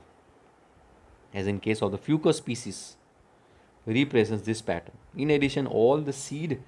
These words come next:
bearing plants, that is in case of the gymnos-, means as in case of the gymnosperms and the angiosperms,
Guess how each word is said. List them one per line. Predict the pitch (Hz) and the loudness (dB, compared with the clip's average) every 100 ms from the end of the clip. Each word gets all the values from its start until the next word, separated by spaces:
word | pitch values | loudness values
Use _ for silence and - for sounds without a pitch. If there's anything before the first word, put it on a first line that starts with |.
| - _ - | -20 _ -2
bearing | 110 110 127 123 | 2 4 2 -2
plants, | 123 101 95 | 0 0 2
that | 101 107 | 0 -2
is | 107 | -6
in | 104 | -10
case | 98 104 | -10 -8
of | 101 | -6
the | 95 | -6
gymnos-, | 90 101 110 131 139 - - _ _ _ - - - | -6 -6 -4 -6 -8 -12 -20 _ _ _ -20 -16 -8
means | 110 110 | 0 2
as | 104 | 2
in | 107 | -2
case | 110 107 | -4 -4
of | 95 | -4
the | 92 | -6
gymnosperms | 98 113 131 131 - 123 | -4 -2 -2 -2 -6 -4
and | 117 123 | -2 -2
the | 147 | -2
angiosperms, | 123 104 104 - - - | -2 -2 -8 -14 -18 -20